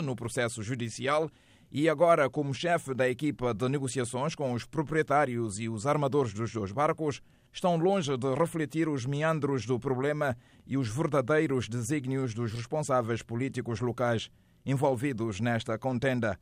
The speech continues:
Com efeito, trata-se de uma história que tem início há precisamente um ano. Em meados de agosto e setembro de dois mil e doze,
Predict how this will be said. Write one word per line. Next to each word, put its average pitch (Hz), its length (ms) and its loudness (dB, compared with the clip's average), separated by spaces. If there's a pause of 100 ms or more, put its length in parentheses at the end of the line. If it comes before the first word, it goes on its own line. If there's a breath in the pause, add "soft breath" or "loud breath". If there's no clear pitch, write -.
(440 soft breath)
Com 156 160 -2
efeito, 143 560 0
trata-se 131 600 0
de 120 120 -2
uma 135 180 0
história 127 460 0
que 185 180 0
tem 139 280 0
início 127 640 -4
há 131 180 4
precisamente 139 1040 -2 (200)
um 147 280 0
ano. 107 300 0 (300 soft breath)
Em 123 120 0
meados 135 560 0
de 123 140 0
agosto 131 400 0
e 120 100 -4
setembro 139 600 0
de 120 180 -2
dois 135 240 0
mil 123 160 -2
e 135 80 0
doze, 165 460 0